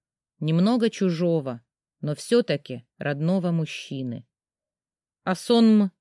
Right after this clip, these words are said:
Юлии Павловн Рита сможет пережить, справиться. Научится верить или виртуозно притворяться, так, что сама поверит. Родные люди стоят жертв.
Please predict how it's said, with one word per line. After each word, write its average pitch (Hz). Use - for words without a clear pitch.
Юлии 214
Павловн 180
Рита 254
сможет 262
пережить, 139
справиться. 170
Научится 190
верить 190
или 185
виртуозно 180
притворяться, 170
так, 247
что -
сама 202
поверит. 131
Родные 247
люди 226
стоят 185
жертв. 131